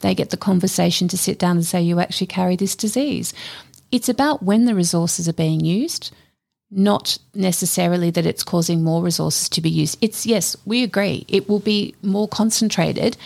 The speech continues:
at the early foundational stages of, of children's lives. But like I said,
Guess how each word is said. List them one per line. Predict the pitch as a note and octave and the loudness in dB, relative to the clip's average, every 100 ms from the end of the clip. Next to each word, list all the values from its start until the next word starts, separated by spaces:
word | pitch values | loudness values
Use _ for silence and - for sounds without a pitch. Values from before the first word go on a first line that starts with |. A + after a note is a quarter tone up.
| - - _ _ | -20 -20 _ _
at | F#3+ F#3 | -2 0
the | F#3+ F3+ | -2 2
early | F#3 G3 F#3+ F3+ | 2 2 2 0
foundational | - F3 E3 E3+ F3 F#3+ | 0 0 2 2 0 0
stages | F3 - E3+ F3 E3+ | -2 0 0 0 0
of, | F3 E3+ | -2 -4
of | F3+ - | -10 -6
children's | - F3+ F3 E3+ | -4 -2 -2 -2
lives. | F#3 G3+ D3 D#3+ | -4 -4 -6 -6
But | G#3 | -2
like | G#3+ A3 | -2 -2
I | |
said, | - F#3+ | -2 -4